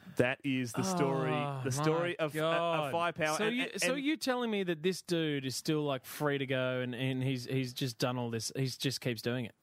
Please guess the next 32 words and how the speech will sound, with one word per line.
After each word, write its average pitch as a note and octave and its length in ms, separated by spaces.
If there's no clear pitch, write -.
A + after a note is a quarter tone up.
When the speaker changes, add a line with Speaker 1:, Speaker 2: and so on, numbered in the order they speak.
Speaker 1:
Yeah, F#3+ 240
well, E3+ 180
he, E3+ 280
he F3+ 120
can't A3 280
be, D3+ 300
can't E3 180
be D#3+ 80
involved B2 400
in A2+ 100
a, G#2 280
in G#2 120
a F#2+ 40
company A2+ 380
for, G2 340
uh, F#2 360
for A2 120
the G2+ 80
next F#2+ 200
twenty G2+ 220
years. A#2 260
But B2 120
at A#2 60
the A2+ 40
Speaker 2:
So E3+ 100
Speaker 1:
same C#3+ 120
Speaker 2:
he's C#3+ 180
literally D3 380
just C3 200
getting C3+ 200
a B2 40
proxy A#2 680